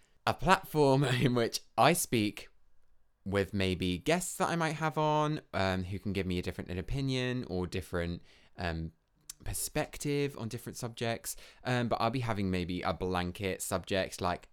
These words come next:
Instagram, for example, and we talk about Instagram and kind of what it does for us, what we don't want it to be,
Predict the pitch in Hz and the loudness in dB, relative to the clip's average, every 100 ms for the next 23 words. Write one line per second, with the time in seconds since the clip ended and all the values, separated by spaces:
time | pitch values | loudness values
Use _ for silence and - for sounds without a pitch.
0 | _ - 214 - 90 90 60 - - 95 | _ -2 -2 -2 -4 -4 -6 -8 -2 0
1 | 90 85 82 90 98 98 92 98 98 90 | 0 -4 -2 -2 0 -2 -2 -4 0 0
2 | 92 85 - 92 90 90 - 85 85 85 | -2 -6 -2 0 0 -2 -2 -2 -2 -4
3 | - 90 87 82 - - - - - 92 | -4 -4 -2 -4 -6 -18 -20 -18 -4 0
4 | 87 - 110 - 107 101 95 92 85 82 | 0 2 0 0 0 0 0 -4 -4 -2
5 | 90 73 104 - - 95 104 98 98 98 | -2 -2 -2 -4 -6 -2 2 2 2 0